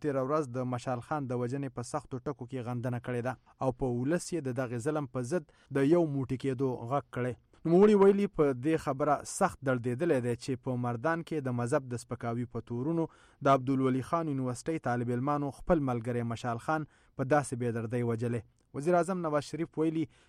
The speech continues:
چاته هم دا اختیار نشته چې قانون په خپلو لاسو کې واخلي. نوموړي په دغه پیښه کې د ککړو کسانو په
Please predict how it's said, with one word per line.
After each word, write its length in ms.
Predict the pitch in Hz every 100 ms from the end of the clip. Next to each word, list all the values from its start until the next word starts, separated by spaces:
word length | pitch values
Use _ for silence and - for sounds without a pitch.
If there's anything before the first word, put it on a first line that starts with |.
| _
چاته 300 | 185 185 175
هم 160 | 165 135
دا 60 | 127 117
اختیار 340 | - 123 120 190
نشته 260 | - 123
چې 420 | - _ - 131 -
قانون 260 | 135 147 131
په 80 | 120
خپلو 240 | - 139 123
لاسو 180 | 120 117
کې 220 | - 120
واخلي. 320 | 117 - 123 - _ _ - - _
نوموړي 320 | 170 180 196 196
په 60 | 156
دغه 160 | 151 143 147
پیښه 240 | 180 185 185
کې 180 | 165
د 100 | 135 131
ککړو 320 | 123 - 139 123
کسانو 340 | 120 147 131 120
په 100 | 123